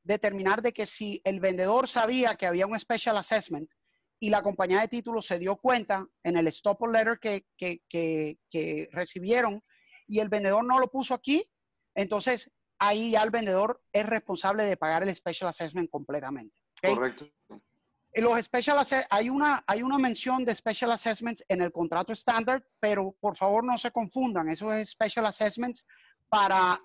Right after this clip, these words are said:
Speaker 1: para, eh, entidades públicas. Eh,
Speaker 2: Para
Speaker 1: es
Speaker 2: la
Speaker 1: cuando,
Speaker 2: ciudad.
Speaker 1: exacto, para la ciudad. No tiene nada que ver con esto.
Speaker 2: Y yo, yo quiero que pongan en perspectiva el tema de los special assessments, porque un, un, normalmente los special assessments, eh, son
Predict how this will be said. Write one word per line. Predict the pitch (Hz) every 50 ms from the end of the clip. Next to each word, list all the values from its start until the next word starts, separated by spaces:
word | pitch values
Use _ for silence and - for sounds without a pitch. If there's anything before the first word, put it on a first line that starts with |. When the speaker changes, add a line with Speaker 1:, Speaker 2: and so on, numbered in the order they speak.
| _ _
Speaker 1:
para, | - 190 180 175 175 170 170 165 165 160 160 160 156 - _
eh, | 180 175 170 165 160 160 160 - -
entidades | 208 190 180 185 185 180 196 214 214 -
públicas. | _ 254 233 214 180 - - 127 - - _ _ _ _ _ _ _ _
Eh, | - 180 180
Speaker 2:
Para | 185 190
Speaker 1:
es | 185
Speaker 2:
la | 247
Speaker 1:
cuando, | 240 240 233 226 - -
Speaker 2:
ciudad. | 156 131 110 - _ _ _ - 175
Speaker 1:
exacto, | 160 151 143 - 160 156 - - 135
para | 135 143 139 135
la | 135 123
ciudad. | - - 147 123 - - - _ -
No | 151 156 160
tiene | - 170 180 190
nada | 185 185 185 175
que | 170 156
ver | 151 151
con | - - 139 131
esto. | - - _ _ _ _ 294 - -
Speaker 2:
Y | 208
yo, | 156 175 -
yo | 180 156 175
quiero | 156 202 202 214
que | 196 196
pongan | 160 180 170 185 202 208
en | 190 -
perspectiva | 175 143 - - 156 143 - 165 160 170 180
el | 180 175
tema | - 185 190 190
de | 190 175
los | 147 123 135 127
special | - - 156 151 147 180 170
assessments, | 160 139 - - 147 151 147 - 180 190 196 196 190 - - -
porque | - 147 147 - 151 143 139 139 - -
un, | - 151 151 151 147 -
un, | 151 151 151 147 151 -
normalmente | - 147 143 143 143 147 151 151 147 156 175 180 175 - 190
los | 175 156 139
special | 139 - - - 151 139 - 175 170
assessments, | 156 - - 143 135 131 - 160 165 170 165 - - _ _ _ _ _ _ _ _
eh, | - 131 131 131 131 131 123
son | - - 147 143 139 131